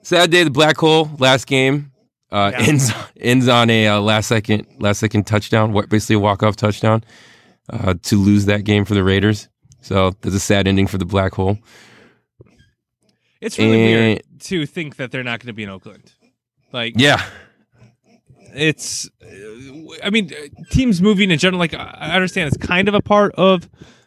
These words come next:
Speaker 2: um, <laughs> kind of a part of sports.
Speaker 1: <laughs> Is that your
Speaker 2: In
Speaker 1: dog?
Speaker 2: <laughs> Yeah, he's playing with the dog toy. Hold on.
Speaker 1: <laughs> All right, talk about Raiders.
Speaker 2: Yeah. So
Speaker 1: Moving.
Speaker 2: last, last game in, in Oakland. It's kind of weird. It,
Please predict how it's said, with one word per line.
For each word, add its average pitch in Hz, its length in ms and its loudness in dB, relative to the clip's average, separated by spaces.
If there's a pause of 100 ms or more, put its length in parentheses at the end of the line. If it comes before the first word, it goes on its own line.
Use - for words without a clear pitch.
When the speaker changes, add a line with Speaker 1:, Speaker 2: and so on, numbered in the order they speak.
(160)
Speaker 2:
um, 120 500 -8 (800)
<laughs> - 840 -20
kind 175 240 -14
of 175 60 -14
a 170 40 -18
part 180 220 -4
of 165 140 -10
sports. - 440 -8 (160)
Speaker 1:
<laughs> - 180 -8
Is - 120 0
that 143 160 4
your 175 80 0
Speaker 2:
In 170 60 -2
Speaker 1:
dog? 107 280 2
Speaker 2:
<laughs> - 40 -20 (340)
Yeah, 349 260 2
he's 165 180 -2
playing 165 240 -8
with 139 80 -10
the - 100 -2
dog 107 80 -8
toy. 110 200 -6
Hold 117 180 -12
on. 107 80 -10 (2000)
Speaker 1:
<laughs> 104 100 -10 (600)
All 117 180 4
right, 113 120 4
talk 127 160 2
about 107 180 4
Raiders. 110 760 2 (140)
Speaker 2:
Yeah. 123 260 -4 (140)
So 190 240 -4
Speaker 1:
Moving. 101 160 4
Speaker 2:
last, 104 260 2 (600)
last 190 260 -2
game 175 340 2
in, 151 480 -6
in 151 140 -8
Oakland. 160 220 -6
It's 151 80 -12
kind 226 160 0
of 185 80 -2
weird. 190 280 2
It, 147 380 -8